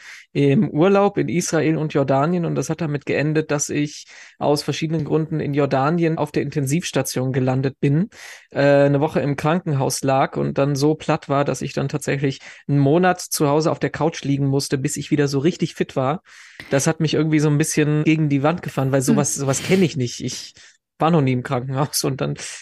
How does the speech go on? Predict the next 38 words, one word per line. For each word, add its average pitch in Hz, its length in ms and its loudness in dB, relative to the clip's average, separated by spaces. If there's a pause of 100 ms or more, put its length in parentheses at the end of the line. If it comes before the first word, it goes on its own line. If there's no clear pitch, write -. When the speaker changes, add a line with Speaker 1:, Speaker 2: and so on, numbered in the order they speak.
Speaker 1:
erst 139 240 0
recht, 147 300 -2
ähm, 139 460 0
in 147 120 -2
einem 139 140 2
Drittland, 151 720 0
wie 147 80 -2
das 139 160 -2
so 147 80 -6
schön 143 240 -4
heißt. 151 260 -2
Das 139 100 -2
Speaker 2:
Ja, 147 80 2
Speaker 1:
war, 143 200 2
Speaker 2:
im - 60 2
Speaker 1:
ähm, - 60 0
Speaker 2:
Ausland, 190 500 -2
ne? 233 140 0
Also 220 220 0
es 220 120 -2
ist - 60 -4
ein 233 100 4
Speaker 1:
ja. 196 200 -2
Speaker 2:
Ereignis, 247 360 2
das, 226 240 -4
äh, 208 320 0
hat 214 200 -2
nicht 220 300 2
jeder 240 260 0
schon 240 200 0
mal 226 140 2
erlebt 196 440 0
oder 196 160 0
muss 220 240 0
<laughs> - 0 -
auch 233 280 -4
nicht 247 260 0
jeder. 240 260 0